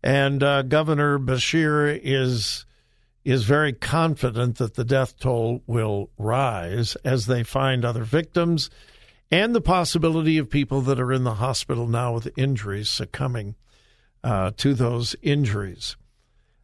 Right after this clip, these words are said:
Um, worst tornado in, uh,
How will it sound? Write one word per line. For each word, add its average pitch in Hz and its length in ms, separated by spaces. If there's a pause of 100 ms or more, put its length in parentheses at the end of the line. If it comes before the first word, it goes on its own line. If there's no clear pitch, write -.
Um, 151 580 (1700)
worst 160 340
tornado 185 720
in, 139 420
uh, 131 360